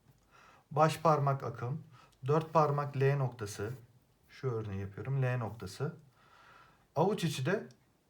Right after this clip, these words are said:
avuç içinin baktığı yön şöyle. Demek ki burada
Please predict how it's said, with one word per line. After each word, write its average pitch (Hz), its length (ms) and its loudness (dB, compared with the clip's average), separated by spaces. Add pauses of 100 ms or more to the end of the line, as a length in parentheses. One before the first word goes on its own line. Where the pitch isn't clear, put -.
(160)
avuç 175 240 0
içinin 147 460 -2
baktığı 151 260 0
yön 180 200 -2
şöyle. 113 460 -2 (500)
Demek 151 280 2
ki 143 100 -4
burada 170 360 0